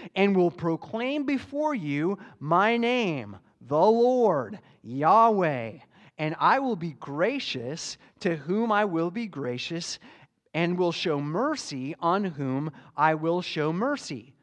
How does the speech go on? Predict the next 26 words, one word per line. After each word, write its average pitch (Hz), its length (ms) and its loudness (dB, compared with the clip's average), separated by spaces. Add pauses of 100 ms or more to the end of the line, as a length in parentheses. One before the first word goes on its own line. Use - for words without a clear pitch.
So 135 360 -8
far, 147 400 0
so 190 280 -2
good. 180 480 -2 (580)
But, 220 580 2 (340)
verse 151 340 -2
twenty, 131 720 -6 (340)
"You 165 280 -4
cannot 233 800 -2
see 233 300 -6
my 240 240 2
face, - 720 -6 (1200)
for 139 220 -8
no 156 320 -2
man 139 640 -4 (360)
can 131 220 -6
see 190 440 -8
my 185 240 -2
face 123 720 -8 (720)
and 117 380 -10
live." 165 420 -16 (1600)
Do 120 80 -12
you 123 80 -10
see 165 180 -6
the 147 160 0
dilemma? 147 540 -6